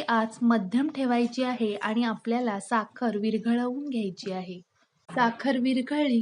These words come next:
की लगेचच आपल्याला गॅसची आच लहान करायची आहे आणि दोन मिनटं साखर शिजवून घ्यायची आहे.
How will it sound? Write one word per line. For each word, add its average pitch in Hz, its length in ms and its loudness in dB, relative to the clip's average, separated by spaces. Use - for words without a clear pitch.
की 240 120 2
लगेचच 254 460 -2
आपल्याला 233 400 0
गॅसची 240 500 -4
आच 208 340 -6
लहान 226 420 2
करायची 247 540 -2
आहे 233 340 0
आणि 214 200 2
दोन 254 440 0
मिनटं 208 360 0
साखर 208 640 -4
शिजवून 233 560 0
घ्यायची 202 420 0
आहे. 180 300 -8